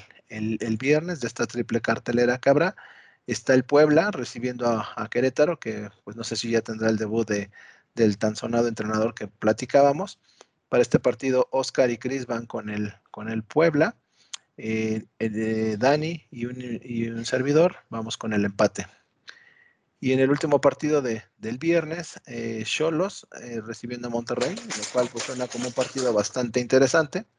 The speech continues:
Eh, aquí Oscar va con el empate, Cristian y un servidor vamos con Xolos,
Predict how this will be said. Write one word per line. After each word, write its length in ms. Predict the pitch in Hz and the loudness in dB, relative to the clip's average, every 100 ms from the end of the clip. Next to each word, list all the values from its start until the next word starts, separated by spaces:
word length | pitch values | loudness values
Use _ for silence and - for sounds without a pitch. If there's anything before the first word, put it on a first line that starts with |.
| _ _ _ _ _ _ _ - | _ _ _ _ _ _ _ -12
Eh, 380 | 131 123 117 | -4 2 4
aquí 540 | - 110 - 131 127 127 | 4 2 0 0 4 4
Oscar 420 | - 135 - 135 120 | 4 2 2 2 2
va 80 | |
con 180 | 113 123 | 0 -2
el 140 | 123 131 | -2 -4
empate, 500 | 123 147 143 180 208 _ _ _ _ _ _ _ | 2 2 2 -2 -4 _ _ _ _ _ _ _
Cristian 720 | - 135 143 - 156 160 165 - _ _ _ _ | -6 -4 -4 0 2 2 -2 -14 _ _ _ _
y 380 | - 127 123 123 | -12 -8 -6 -6
un 100 | 127 | -6
servidor 440 | 123 135 123 120 123 | -4 -2 2 2 4
vamos 320 | 120 120 117 | 2 0 -4
con 160 | 139 139 | -4 0
Xolos, 480 | 185 180 190 214 | 2 4 2 -2